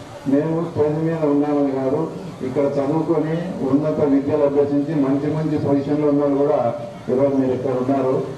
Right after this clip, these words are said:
ఎందుకంటే స్టేజ్ మీదకి అన్-, అందరినీ పిలవలేము కాబట్టి దయచేసి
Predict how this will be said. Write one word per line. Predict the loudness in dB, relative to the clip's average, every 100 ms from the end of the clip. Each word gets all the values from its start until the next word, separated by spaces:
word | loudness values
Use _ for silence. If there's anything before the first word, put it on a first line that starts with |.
| -10 -4
ఎందుకంటే | 0 0 0 -2
స్టేజ్ | 0 0 0 0
మీదకి | 0 0 -2
అన్-, | 0 -2 -4 -4
అందరినీ | 0 2 2 0 0
పిలవలేము | 0 2 2 2 2
కాబట్టి | 2 -2 -2 0 0 -2 -6 -12 -16 -14 -4
దయచేసి | 0 2 2 0